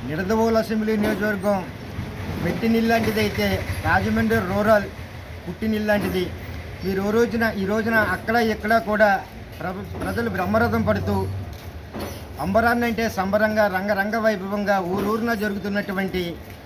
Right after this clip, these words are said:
సంక్షేమ కార్యక్రమాల యొక్క ఓపెనింగ్‌లు కానివ్వండి, ఇతరత్ర కార్యక్రమాలకు కానివ్వండి, అన్నయ్య లేకుండా ఏమీ జరగట్లేదు.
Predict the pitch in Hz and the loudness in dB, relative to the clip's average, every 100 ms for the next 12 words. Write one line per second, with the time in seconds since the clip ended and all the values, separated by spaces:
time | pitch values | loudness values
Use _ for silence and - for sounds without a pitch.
0 | - 180 208 233 226 214 214 202 208 220 | -8 -4 0 2 0 4 2 2 -2 0
1 | 214 208 214 196 202 180 196 208 220 214 | 2 2 2 0 -4 -4 -4 -2 -2 -2
2 | 208 208 208 208 208 202 208 - - - | -2 0 0 -2 -2 -2 -4 -6 -14 -14
3 | - 160 185 208 208 220 208 196 196 208 | -10 -6 2 2 2 2 2 0 -2 -2
4 | 202 196 190 190 190 185 180 180 - - | 0 -2 0 0 2 -2 -2 -4 -6 -14
5 | - 165 208 220 214 208 208 208 185 190 | -8 -4 0 2 2 2 -2 -2 -2 -2
6 | 185 165 180 170 170 156 | -2 -2 -2 -2 -2 -2